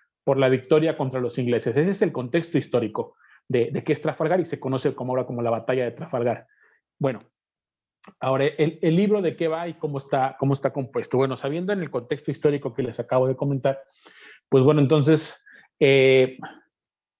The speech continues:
Trafalgar, que, que es, que se refiere a la, a la batalla que sucede, hay un, hay un personaje, el personaje principal, eh, narra o va platicando sus vivencias en esta guerra,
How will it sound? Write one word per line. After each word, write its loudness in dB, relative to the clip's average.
Trafalgar, 2
que, 2
que 4
es, -2
que 4
se -2
refiere 2
a 0
la, 0
a -4
la -2
batalla -2
que -4
sucede, -2
hay 6
un, 6
hay 8
un 8
personaje, 4
el 4
personaje 4
principal, 2
eh, 0
narra 2
o -2
va -2
platicando -4
sus -4
vivencias -2
en -6
esta -4
guerra, -6